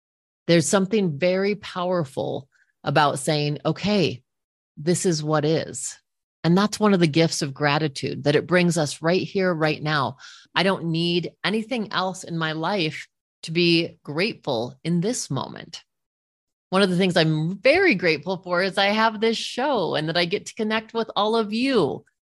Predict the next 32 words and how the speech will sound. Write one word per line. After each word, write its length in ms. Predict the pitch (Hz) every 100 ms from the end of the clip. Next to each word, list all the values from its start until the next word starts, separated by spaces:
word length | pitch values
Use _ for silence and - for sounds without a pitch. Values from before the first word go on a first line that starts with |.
| _ _
I'm 120 | 202 202
so 380 | - 269 254
grateful 560 | 226 185 147 - 123 90
for 140 | -
each 320 | 160 160 160 160
and 100 | 147
every 340 | 143 139 139
listener. 640 | 127 139 - 123 - - - _ _ _
I 40 | 165
just 220 | 226 226
wanna 260 | 226 214 160
send 380 | - 208 190 -
out 300 | 185 185 107
just 320 | 175 151 - -
so 260 | - 220 220
much 260 | 202 170
love 580 | 165 151 170 202 156 147
and 160 | 143 151
just 180 | 170
a 100 | -
warm 440 | 156 156 196 208 202
hug 440 | 170 214 226 202
to 140 | - 143
you 180 | 117
wherever 600 | 98 156 165 - 254 269
you 320 | 190 156 147 -
are. 400 | 78 - - - _ _ _ _ _ _ -
And 160 | 214
for 80 | 220
you 200 | 247 320
to 140 | 339 320
know 640 | 254 262 294 214 127